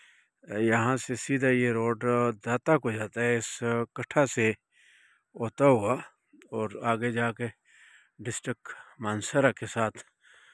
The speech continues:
ये मुंसलिक हो जाता है। वसाइल की फराहमी के लिए इदारों को और शख्सियात को, अ, बहुत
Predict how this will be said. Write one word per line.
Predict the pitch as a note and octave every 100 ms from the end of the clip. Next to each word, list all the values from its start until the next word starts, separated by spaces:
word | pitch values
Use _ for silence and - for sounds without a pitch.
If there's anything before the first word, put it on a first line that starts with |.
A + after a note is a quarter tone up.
| _ _ _ B2
ये | A#2+
मुंसलिक | A2 G#2+ - A2+ A2
हो | A2
जाता | G2+ F#2 G2
है। | G2 - - -
वसाइल | A#2+ A2+ - C3 C3+ B2+
की | - B2+
फराहमी | - A#2+ B2 B2+
के | B2 B2+
लिए | A2 B2+ B2+ - - - - - _ - -
इदारों | - B2+ C#3 D3+
को | C#3+ C#3+ C#3 C3+
और | A#2+
शख्सियात | - - A2 - B2 C3 C3+ -
को, | - C3+ B2
अ, | - _ - - - - - _ _ B2+ A#2 A#2
बहुत | A#2 B2 C#3+ C3